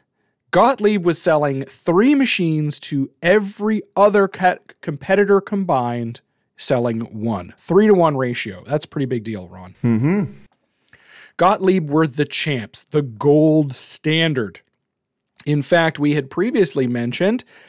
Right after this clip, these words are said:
Speaker 1: that Steve Ritchie, as a young pinball player at a local bowling alley, he was around probably ten years of age.
Speaker 2: Yeah, he, he walked in one day and he saw the tech there working on the machines,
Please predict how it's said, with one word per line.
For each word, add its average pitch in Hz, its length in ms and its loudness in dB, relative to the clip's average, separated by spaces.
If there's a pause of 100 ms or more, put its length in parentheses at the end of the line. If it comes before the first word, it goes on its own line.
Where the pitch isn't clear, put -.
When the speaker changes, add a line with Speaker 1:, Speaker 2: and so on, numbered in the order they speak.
(140)
Speaker 1:
that 139 160 -4
Steve 233 460 0
Ritchie, 175 440 0
as 135 200 -2
a 131 60 0
young 156 520 0
pinball 120 420 -6
player 95 440 -16
at 104 120 -12
a 101 60 -14
local 135 640 0
bowling 151 480 0
alley, 123 420 -6 (220)
he - 100 -14
was 160 160 -8
around 131 300 -4
probably 117 380 -2
ten 202 340 0
years 165 240 2
of 143 80 2
age. 143 400 2 (280)
Speaker 2:
Yeah, 151 380 6
he, 139 240 0
he 135 180 0
walked 160 360 2
in 160 80 0
one 151 180 2
day 151 360 4
and 127 100 -2
he 117 80 -2
saw 147 240 2
the 113 80 -6
tech 156 320 2
there 131 320 2
working 147 360 0
on 135 140 2
the 123 60 -4
machines, 117 680 -4